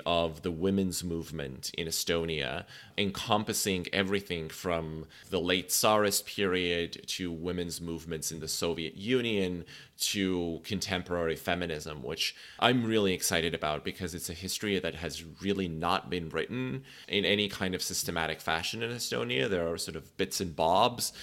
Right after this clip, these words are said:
Uh, people have written about some specific people.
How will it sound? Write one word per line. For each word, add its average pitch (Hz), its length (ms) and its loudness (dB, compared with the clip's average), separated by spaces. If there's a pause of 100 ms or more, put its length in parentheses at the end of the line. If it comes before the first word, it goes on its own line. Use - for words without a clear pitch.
(280)
Uh, 95 140 4
people 95 320 -2
have 90 220 -2
written 90 200 -4
about 85 300 0
some 90 160 -4
specific - 600 -4
people. 131 680 6